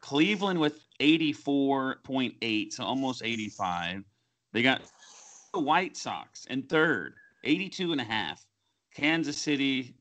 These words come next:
seventy-one, Detroit sixty-six. If you look at the additions, the White Sox got Lance Lynn,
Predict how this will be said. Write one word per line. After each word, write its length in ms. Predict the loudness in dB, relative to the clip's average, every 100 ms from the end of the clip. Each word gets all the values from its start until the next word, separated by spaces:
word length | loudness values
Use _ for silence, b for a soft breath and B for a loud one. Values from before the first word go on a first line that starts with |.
| -14
seventy-one, 720 | -2 0 4 2 4 2 0
Detroit 520 | -2 -4 -2 0 0 -4 _ _ _ _
sixty-six. 1200 | -10 -2 -2 -2 -4 -2 0 0 0 -4 -12 -12 _ _ _ _ _ _ -4
If 180 | 4
you 240 | 10 12 12
look 300 | 10 10 8
at 160 | 6
the 140 | 8 6
additions, 720 | 10 8 8 4 2 2 0
the 100 | 0
White 300 | 4 4 4
Sox 340 | 0 0 0
got 260 | 0 0 0
Lance 440 | -2 2 2 2
Lynn, 420 | 2 2 2 -2